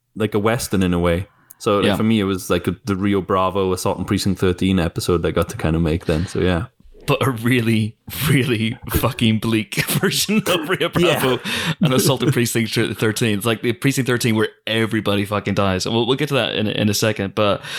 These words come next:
Speaker 2: uh, there's a lot to talk about with this episode. And, uh, y-, one of the things that immediately springs to mind is the fact that it's, <laughs> hey, it's not in London at all
Speaker 1: Mm.
Speaker 2: at any point.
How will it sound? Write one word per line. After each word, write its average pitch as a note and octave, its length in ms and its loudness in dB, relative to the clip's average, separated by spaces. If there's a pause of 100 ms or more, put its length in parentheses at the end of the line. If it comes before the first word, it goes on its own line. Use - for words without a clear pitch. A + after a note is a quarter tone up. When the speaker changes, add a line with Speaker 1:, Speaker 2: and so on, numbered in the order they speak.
(180)
Speaker 2:
uh, A2+ 160 0
there's B2+ 260 0
a C3+ 40 0
lot C3 400 0
to - 200 -8
talk A#2 220 0
about F#2+ 200 0
with - 80 0
this G2 160 0
episode. - 480 -2
And, G2+ 320 2
uh, G2 360 2 (240)
y-, - 200 -2
one B2+ 240 2
of A2 60 0
the - 40 -12
things G#2+ 260 0
that - 180 -8
immediately A2 480 0
springs G#2 400 -2
to - 80 -4
mind G2+ 400 2
is G2+ 300 2
the G#2+ 80 -4
fact G#2 240 -2
that G#2 100 0
it's, - 320 -2
<laughs> - 80 -2
hey, D#3 200 0 (380)
it's - 240 -2
not C#3 160 -2
in A2 80 2
London A2 420 0 (240)
at A2 160 -2
all G#2+ 260 0
Speaker 1:
Mm. A#2 220 2
Speaker 2:
at - 100 -2
any G#2+ 240 2
point. G2+ 360 -2